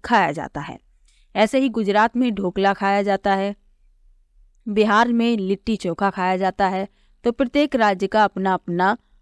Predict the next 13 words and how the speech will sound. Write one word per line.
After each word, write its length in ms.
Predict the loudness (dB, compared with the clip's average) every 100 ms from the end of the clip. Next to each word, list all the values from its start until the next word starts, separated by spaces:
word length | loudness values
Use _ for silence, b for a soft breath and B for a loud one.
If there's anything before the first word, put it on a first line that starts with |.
| _ _
प्रसिद्ध 360 | -2 0 -2 -2
व्यंजन 480 | 0 0 0 0 0
है 200 | 0 0
जिसको 800 | -2 -6 -10 _ -2 0 0 -4 _ _ _ 0
वहाँ 340 | 2 4 4
के 180 | 2 -4
लोग 300 | -2 -4 -6
बहुत 320 | -6 -6 -6
ही 60 | -6
ज़्यादा 300 | -6 -2 -2
पसंद 580 | -2 -6 -4 -6 -6 -8 _ _
करते 320 | 0 0 -2 -10
हैं। 160 | -10